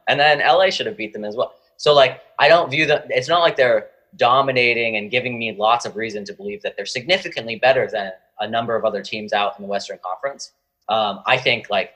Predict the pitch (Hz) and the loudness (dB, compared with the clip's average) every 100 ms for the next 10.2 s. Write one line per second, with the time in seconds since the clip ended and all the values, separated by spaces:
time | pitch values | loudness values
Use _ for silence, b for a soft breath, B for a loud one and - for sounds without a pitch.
0 | _ 123 127 - 143 147 131 - 95 95 | _ 0 0 2 0 2 -4 -4 -8 -10
1 | 92 92 - _ - 127 131 120 110 107 | -12 -14 -18 _ -4 -2 0 -2 -6 -2
2 | 113 113 104 - 101 101 - _ _ _ | 0 0 -2 0 0 0 -4 _ _ _
3 | - 104 113 117 127 110 101 113 107 104 | -10 -8 -4 -2 -2 -2 -2 -2 -2 -6
4 | 110 110 92 - 117 92 - 127 98 87 | -4 -6 -4 -6 -10 -10 -4 -2 -2 -6
5 | - _ _ _ _ - 247 - 262 262 | -20 _ _ _ _ -4 -4 2 2 4
6 | 202 190 170 165 151 139 147 135 131 156 | 4 4 0 -4 -6 -6 -4 -4 -4 -2
7 | 160 120 123 120 117 110 104 - _ _ | -2 -4 -4 -2 0 -2 -4 -10 _ _
8 | _ 123 135 131 135 113 110 107 113 160 | _ -2 0 2 0 -2 -4 -6 0 0
9 | 123 - 92 82 67 _ 101 101 98 98 | 0 -4 -8 -12 -14 _ -8 -6 -6 -6
10 | 95 | -8